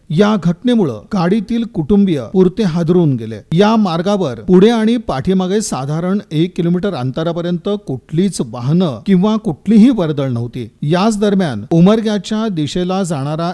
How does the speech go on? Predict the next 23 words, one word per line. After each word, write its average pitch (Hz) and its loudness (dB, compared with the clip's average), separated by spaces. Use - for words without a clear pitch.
एक 165 -2
ट्रकही 165 -2
असाच 170 -6
अडवून 175 2
दरोडा 170 0
टाकून 147 -6
त्यांनी 185 2
जागीच 165 -4
उभा 170 0
केलेला 131 -6
होता. 113 -10
त्या 208 2
ट्रक 208 -2
चालकाला 196 -2
सुद्धा 202 -4
प्रचंड 180 -2
मारहाण 160 -2
सुरू 151 -4
होती. 120 -10
दरम्यान 208 2
दरोडेखोरांनी 190 0
"काचा 160 -4
उघडा" 190 -2